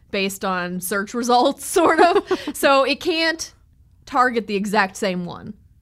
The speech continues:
Speaker 1: again.
Speaker 2: Okay.
Speaker 1: Because there's an infinite number.
Speaker 2: Yes.
Speaker 1: So the only way for him to get back is to go on the virtual mode, which, as we learned, instead of having, like, instead of being, like, point A and point B, it's got five points.
Speaker 2: Right.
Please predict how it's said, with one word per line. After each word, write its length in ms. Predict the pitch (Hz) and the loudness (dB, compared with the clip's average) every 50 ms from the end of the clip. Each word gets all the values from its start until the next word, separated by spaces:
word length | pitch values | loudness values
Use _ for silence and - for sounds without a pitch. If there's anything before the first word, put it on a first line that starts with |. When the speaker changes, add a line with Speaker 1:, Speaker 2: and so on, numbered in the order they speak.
| _ _ | _ _
Speaker 1:
again. 380 | - 202 190 180 - - - 214 - - 165 | -8 -6 -6 -6 -8 -10 -14 -18 -16 -14 -14
Speaker 2:
Okay. 260 | 165 170 165 151 - - | -12 -12 -14 -14 -12 -10
Speaker 1:
Because 260 | 202 190 233 208 208 | -6 -4 -4 -4 -2
there's 280 | - 214 196 185 - - _ _ _ _ - | -2 -4 -4 -4 -6 -10 _ _ _ _ -2
an 120 | 277 247 - - | -2 -2 0 0
infinite 560 | 277 269 254 233 - - 220 208 196 - - | 2 2 2 0 -2 -2 -2 -2 -2 -4 -6
number. 320 | 185 175 - - - - - 160 | -8 -10 -10 -12 -14 -14 -10 -10
Speaker 2:
Yes. 420 | 165 151 135 - - - - - _ _ _ _ _ _ _ _ _ | -8 -10 -10 -12 -16 -20 -20 -20 _ _ _ _ _ _ _ _ _
Speaker 1:
So 520 | - - 254 226 220 220 220 220 220 220 214 | -6 -2 2 2 4 4 2 2 0 0 -2
the 220 | 185 214 240 - - - | -2 -4 -8 -6 -4 -2
only 460 | 302 320 349 370 381 392 392 370 262 | 0 2 2 2 2 2 0 0 0
way 440 | 196 180 165 135 71 80 117 190 226 | -2 -4 -6 -8 -8 -8 -8 -8 -8
for 160 | - - 208 | -6 -6 -6
him 200 | 226 214 196 202 | -6 -4 -6 -6
to 60 | 196 | -6
get 160 | 185 196 156 | -6 -6 -4
back 220 | 175 180 165 175 180 | -4 -4 -4 -4 -6
is 100 | 185 190 | -10 -10
to 60 | - | -10
go 220 | 175 170 180 170 170 | -8 -6 -6 -4 -4
on 160 | 180 190 202 | -4 -4 -4
the 60 | 233 | -4
virtual 420 | 226 277 403 392 403 - 233 190 180 | 0 0 0 0 -2 -4 -6 -6 -6
mode, 320 | 175 156 - 104 - 185 | -6 -10 -12 -14 -14 -14
which, 240 | 214 196 180 180 - - - - - | -12 -12 -14 -14 -16 -20 -14 -6 -4
as 220 | - - 185 196 | -4 -4 -4 -4
we 120 | 190 214 | -6 -6
learned, 400 | 196 190 185 180 180 180 180 185 | -4 -4 -6 -6 -6 -6 -8 -8
instead 480 | - - 190 185 - - 233 208 208 202 | -8 -8 -8 -8 -6 -2 -2 0 0 0
of 100 | 208 208 | -2 -2
having, 340 | 226 196 190 180 185 185 185 | 0 0 0 0 -2 -6 -6
like, 320 | 180 180 175 175 - - | -6 -6 -6 -8 -10 -10
instead 300 | - 202 - - 330 311 | -12 -8 -2 0 0 2
of 140 | 294 262 208 | 0 0 0
being, 240 | 269 254 247 233 226 | 0 0 0 0 0
like, 220 | 220 214 190 - | -2 -2 -4 -4
point 240 | - 285 285 262 - - | -6 -6 -6 -6 -4 -4
A 160 | 226 220 214 | -4 -2 -2
and 100 | 208 208 | -4 -4
point 280 | - 240 220 208 - 190 | -4 -4 -6 -6 -4 -6
B, 320 | 240 233 208 190 185 - | -6 -4 -4 -6 -6 -6
it's 160 | - 185 - - | -8 -10 -10 -8
got 220 | 202 180 - - | -8 -8 -8 -6
five 340 | - - 254 247 247 233 - | -2 0 2 2 0 -2 -4
points. 520 | - 202 170 107 - - - - - - - | -8 -10 -10 -10 -12 -16 -20 -20 -20 -18 -14
Speaker 2:
Right. 260 | 185 165 160 139 - | -12 -10 -10 -12 -14